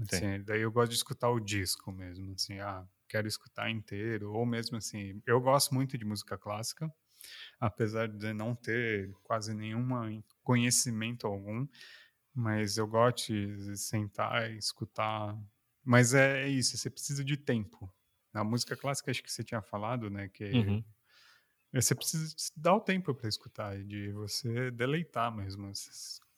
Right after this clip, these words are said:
Speaker 1: tá, refletir, assim, pensar no que tá, no que você tá escutando, o que que você tá sentindo,
Speaker 2: Uhum.
Speaker 1: né? Acho que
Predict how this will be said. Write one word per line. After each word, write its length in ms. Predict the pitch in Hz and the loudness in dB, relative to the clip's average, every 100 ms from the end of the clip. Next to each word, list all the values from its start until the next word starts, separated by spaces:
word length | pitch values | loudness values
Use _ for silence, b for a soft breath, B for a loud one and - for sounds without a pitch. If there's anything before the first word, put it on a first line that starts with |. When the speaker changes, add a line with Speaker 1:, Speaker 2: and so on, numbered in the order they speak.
| _ | _
Speaker 1:
tá, 500 | - 110 117 127 123 107 | 0 4 4 4 2 -2
refletir, 960 | 101 - 98 - - 98 117 120 110 | -4 -6 -8 -10 -8 -2 0 0 -2
assim, 280 | 104 - 113 | -2 -4 -4
pensar 480 | - 107 - 113 120 | -8 -6 -6 -2 -2
no 140 | 113 | -2
que 120 | 98 - | -6 -10
tá, 320 | 107 101 101 98 _ _ - | -8 -8 -10 -14 _ _ -4
no 140 | 107 | -4
que 100 | - | -2
você 140 | - 113 | -6 -6
tá 140 | 107 | -6
escutando, 340 | - - 117 | -10 0 2
o 40 | 123 | 2
que 120 | - | 0
que 80 | - | -2
você 100 | 156 | 2
tá 140 | 151 | 2
sentindo, 720 | - 147 120 - 107 98 117 110 _ _ B B B B B | 2 0 -2 -6 -6 -6 -10 -16 _ _ B B B B B
Speaker 2:
Uhum. 300 | 117 101 104 | 0 2 -2
Speaker 1:
né? 200 | 104 107 - _ B B B | -4 -12 -18 _ B B B
Acho 200 | 123 - | 0 2
que 920 | - 120 117 113 110 107 107 107 104 | 4 4 4 0 -4 -4 -6 -8 -10